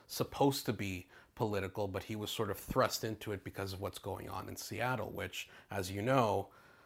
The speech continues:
with the Chaz and the Capitol Hill Autonomous Zone, sort of, sh-, you know, shocked the world, uh, in twenty twenty. So with that said,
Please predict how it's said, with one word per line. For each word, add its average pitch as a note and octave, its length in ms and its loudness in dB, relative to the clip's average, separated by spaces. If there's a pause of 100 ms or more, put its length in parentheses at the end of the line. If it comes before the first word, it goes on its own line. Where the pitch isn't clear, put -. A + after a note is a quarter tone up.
(140)
with G2+ 220 -4
the G2+ 80 -6
Chaz A#2+ 580 6
and G2+ 100 0
the G2 40 0
Capitol G#2+ 420 4
Hill A2 180 0
Autonomous A#2 540 2
Zone, F#2+ 280 -2
sort G#2+ 280 0
of, F#2 120 -6
sh-, - 120 -4 (480)
you A#2 100 0
know, G2+ 100 -4
shocked - 600 6
the G#2+ 40 -2
world, A2 640 6 (420)
uh, G2 280 0
in G2+ 120 -2
twenty F#2+ 340 -4
twenty. - 420 -4 (300)
So A#2 280 2
with F#2+ 220 -4
that D#3+ 260 6
said, G2+ 440 0